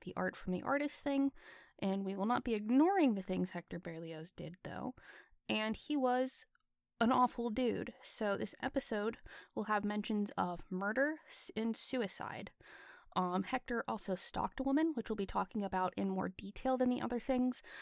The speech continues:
since it's actually pertinent for the context of the symphony.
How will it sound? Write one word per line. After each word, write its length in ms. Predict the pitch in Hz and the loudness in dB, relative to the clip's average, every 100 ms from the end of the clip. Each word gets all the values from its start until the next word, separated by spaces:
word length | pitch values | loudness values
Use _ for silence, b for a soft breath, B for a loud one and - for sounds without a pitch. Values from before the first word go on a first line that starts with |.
| B | B
since 200 | - 202 | -2 0
it's 80 | 202 | 2
actually 360 | 196 - 208 - | 0 0 -4 -6
pertinent 560 | - 208 - 226 226 - | -4 -4 0 0 -2 -4
for 100 | 185 | -6
the 120 | 180 | -6
context 880 | - 202 202 214 - - - - - | -6 -2 0 0 0 -4 -4 -8 -6
of 160 | 190 | -6
the 80 | 190 | -4
symphony. 640 | - 185 185 - - 214 | -4 -4 -4 -6 -6 -8